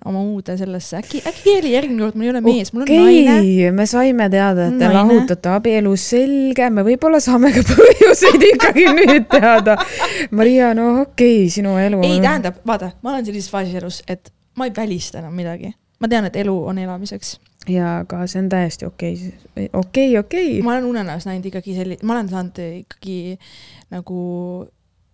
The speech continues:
Speaker 1: no ikka, no jah, tead küll. Kas sa oled näinud selliseid unenägusid või?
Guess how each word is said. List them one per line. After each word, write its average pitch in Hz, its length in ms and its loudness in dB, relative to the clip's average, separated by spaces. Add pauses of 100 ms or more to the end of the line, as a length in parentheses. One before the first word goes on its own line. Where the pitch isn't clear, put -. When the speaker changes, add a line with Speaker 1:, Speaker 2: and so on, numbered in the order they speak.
(120)
Speaker 1:
no 220 100 -6
ikka, 220 280 -10
no 214 180 -8
jah, 202 320 -8
tead - 260 -14
küll. 208 160 -14 (2000)
Kas - 180 -6
sa 285 80 -4
oled 277 160 -4
näinud 185 320 -6
selliseid 185 340 -6
unenägusid 190 460 -6
või? 214 80 -6